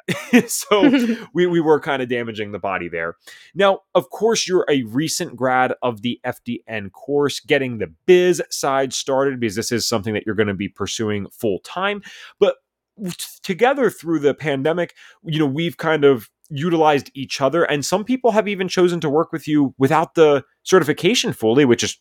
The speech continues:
Speaker 1: totally fine, because you were able to give them just advice and maybe not utilize the testing as much, but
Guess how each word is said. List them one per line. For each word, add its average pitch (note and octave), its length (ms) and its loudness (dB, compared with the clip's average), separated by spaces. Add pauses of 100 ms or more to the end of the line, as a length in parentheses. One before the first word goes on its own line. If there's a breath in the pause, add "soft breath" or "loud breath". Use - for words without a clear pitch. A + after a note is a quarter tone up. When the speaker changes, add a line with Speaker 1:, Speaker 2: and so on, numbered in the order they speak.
Speaker 1:
totally A2 320 2
fine, C#3+ 380 0 (220 loud breath)
because D#3 340 2
you E3 60 -2
were D#3+ 160 4
able D#3+ 240 2
to D3 120 -6
give B2+ 220 -2
them B2 320 2
just - 240 -6
advice B2+ 480 2
and A#2 120 -2
maybe C3+ 200 2
not B2+ 240 0
utilize A2+ 420 0
the - 80 -18
testing F3 420 -8
as A2 100 -6
much, A#2 280 -2
but A2+ 220 2